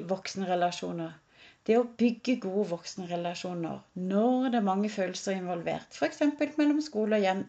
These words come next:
i mobbesaker, det tar også tid. Lær sammen. Våg å lære sammen hva som fungerer og ikke. Ikke hva du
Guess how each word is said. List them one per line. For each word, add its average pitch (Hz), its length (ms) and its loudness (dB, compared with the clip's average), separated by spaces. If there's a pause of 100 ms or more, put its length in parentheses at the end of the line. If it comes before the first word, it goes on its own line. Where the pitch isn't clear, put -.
i 175 160 -4
mobbesaker, 151 560 -6 (480)
det 233 140 -6
tar 285 180 -2 (240)
også - 400 -4
tid. 175 320 0 (720)
Lær 320 560 -2 (320)
sammen. 151 580 0
Våg 392 540 6
å 233 100 8
lære 175 380 4
sammen 160 420 0
hva 165 160 4
som 165 160 -8
fungerer 165 520 -2 (120)
og - 120 -10
ikke. - 340 -10 (460)
Ikke 349 220 -2
hva 359 100 10 (180)
du 226 280 4